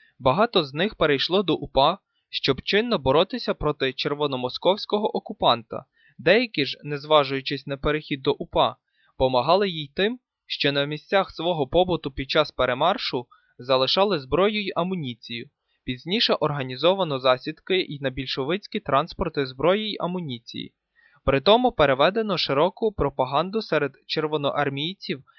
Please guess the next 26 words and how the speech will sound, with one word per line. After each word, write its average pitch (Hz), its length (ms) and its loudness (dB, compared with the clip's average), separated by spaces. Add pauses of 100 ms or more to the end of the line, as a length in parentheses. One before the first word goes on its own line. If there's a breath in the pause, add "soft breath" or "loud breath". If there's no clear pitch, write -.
(120)
вияснюючи, 156 920 -2 (280)
що - 240 -2
упа 196 340 4
не 214 120 2
воює 214 440 -2
проти 131 300 -4
Червоної 160 520 -4
армії 135 500 0
і 185 60 -2
не 220 120 -4
чіпає 185 420 2
червоноармійців, 170 920 -4 (400 loud breath)
а 123 120 6
бореться 185 460 4
тільки 175 360 -6
проти 160 420 0
Н 139 140 -8
К 139 120 -2
В 127 160 0
Д 180 200 0
та 208 160 -4
партії. 123 640 0 (400 soft breath)
В 123 100 -14
висліді 202 480 -2
цього 139 420 0
червоноармійці, 160 1000 -2